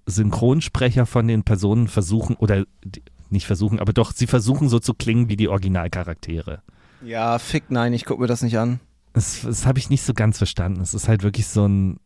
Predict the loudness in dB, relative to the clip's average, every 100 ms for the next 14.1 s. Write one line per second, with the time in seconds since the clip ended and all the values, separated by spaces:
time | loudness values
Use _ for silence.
0 | _ -6 -6 -8 -2 0 0 -2 0 2
1 | 0 2 2 2 0 0 2 2 2 0
2 | -2 -6 -2 0 2 4 4 2 0 -10
3 | -20 -20 -20 -20 _ 2 2 2 -2 -6
4 | 0 2 2 2 0 -2 _ _ _ -20
5 | _ -16 -16 -20 _ _ -2 -2 -2 -16
6 | -10 -10 -10 -18 -10 0 2 2 0 -4
7 | -6 _ _ _ _ -20 -6 -6 -6 -18
8 | -20 -20 -20 -20 -20 _ _ _ -4 0
9 | 2 4 4 2 2 2 0 0 2 4
10 | 2 0 _ -2 0 0 -4 0 0 0
11 | -2 -6 _ _ _ _ -20 _ _ _
12 | _ _ _ _ -2 0 0 2 0 -2
13 | -2 -2 -2 -4 -2 -2 -4 0 0 0
14 | -2